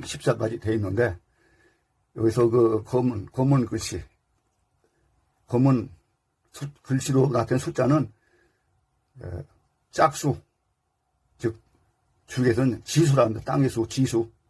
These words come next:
이, 사, 육, 팔, 십, 십이, 십사가 되겠습니다.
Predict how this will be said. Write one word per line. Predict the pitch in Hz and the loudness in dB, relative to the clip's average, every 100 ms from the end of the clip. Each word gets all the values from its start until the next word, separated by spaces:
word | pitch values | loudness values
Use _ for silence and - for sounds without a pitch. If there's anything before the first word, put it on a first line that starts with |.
| _ _ _ _ _ _ _ _ _ | _ _ _ _ _ _ _ _ _
이, | 120 135 135 131 120 | 0 2 4 2 0
사, | 113 127 143 156 - _ _ - | 0 2 2 0 -8 _ _ -8
육, | 113 120 110 _ _ _ _ _ | -4 -2 -4 _ _ _ _ _
팔, | - 117 123 107 98 90 | 0 2 2 -2 -4 -8
십, | - 139 170 _ _ _ _ _ _ _ | -6 -4 -4 _ _ _ _ _ _ _
십이, | - - 131 135 175 | -8 -2 2 4 4
십사가 | 170 - - 117 123 | 2 -4 -6 -2 0
되겠습니다. | 117 98 - 80 - | 0 -4 -8 -14 -18